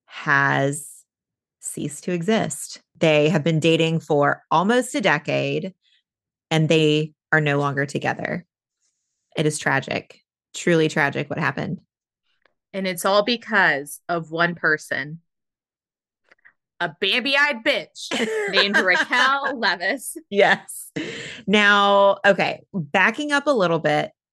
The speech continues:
Speaker 1: and I promise this has a skincare connection, and I actually kinda love the skincare connection here, but these are all people from a Bravo show called Vanderpump Rules. Now, before you turn off this episode and you're like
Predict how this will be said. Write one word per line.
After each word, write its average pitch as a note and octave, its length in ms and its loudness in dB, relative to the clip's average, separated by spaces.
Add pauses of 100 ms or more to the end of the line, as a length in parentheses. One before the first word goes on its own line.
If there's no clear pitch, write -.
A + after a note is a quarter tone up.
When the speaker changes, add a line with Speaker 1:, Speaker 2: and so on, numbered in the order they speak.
(120)
Speaker 1:
and E3+ 100 0
I F3 120 4
promise A3 440 0
this G#3 140 -6
has F3+ 220 -2
a E3+ 60 0
skincare D#3 520 -2
connection, - 600 -10 (100)
and D3+ 580 2 (140)
I E3+ 160 4
actually F#3 280 0
kinda E3 220 0
love D3+ 400 2
the D#3 120 2
skincare D3+ 500 -4
connection C#3+ 340 -6
here, G3+ 220 0
but D#3 240 0 (300)
these A3 400 2
are C4 120 4
all G3 160 2
people F3 380 0
from E3 160 -2
a D#3+ 60 0
Bravo E3 380 2
show D3+ 380 -2
called D3 280 -4
Vanderpump C#3+ 460 -4
Rules. C#3+ 380 -4
Now, D#3+ 340 4
before E3+ 480 0
you F#3+ 720 -2 (120)
turn F#3+ 360 2
off E3 260 2
this E3 180 -2
episode C#3+ 640 0
and D3 120 -4
you're C#3+ 140 -2
like C#3 340 -2